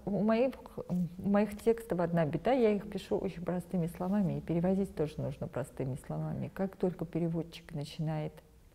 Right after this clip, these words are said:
придумывать какие-то н-, несуществующие в тексте сложно <laughs> сочинённые обороты или какие-то т-, тяжеловесные слова вместо простых, вот,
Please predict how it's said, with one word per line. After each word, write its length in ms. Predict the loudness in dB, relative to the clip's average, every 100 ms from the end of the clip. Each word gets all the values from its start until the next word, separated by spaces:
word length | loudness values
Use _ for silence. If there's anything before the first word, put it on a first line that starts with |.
| -20 -20 -20 -20 -20 -20 -20 -20 -20 -20 -2
придумывать 460 | 2 4 4 2 -2
какие-то 460 | -6 -4 -8 -4 -4
н-, 1000 | -2 -4 -4 -2 -2 0 2 4 4 2
несуществующие 800 | -2 -8 -10 -2 -2 -2 -6 -8
в 80 | -6
тексте 380 | -8 -6 -8 -2
сложно 480 | 0 0 -4 -8 -10
<laughs> 160 | -8 -6
сочинённые 800 | -6 -4 -2 0 0 0 -2
обороты 640 | -2 0 2 2 2 0 -2
или 100 | -2
какие-то 600 | -6 -8 -6 -8 -6 -8 -12 -18 -18 -20 -20 -20 -20 -20 -20 -20 -10
т-, 100 | -8
тяжеловесные 840 | -6 -4 0 4 4 2 0 -2 -4 -2
слова 400 | -2 2 2 0 -8 -18 -20 -2
вместо 320 | 0 0 -2 -6
простых, 480 | -2 -4 -2 -4 -4 -16 -20 -20 -20 -20 -20 -14 -14 -10
вот, 360 | -2 -2 -2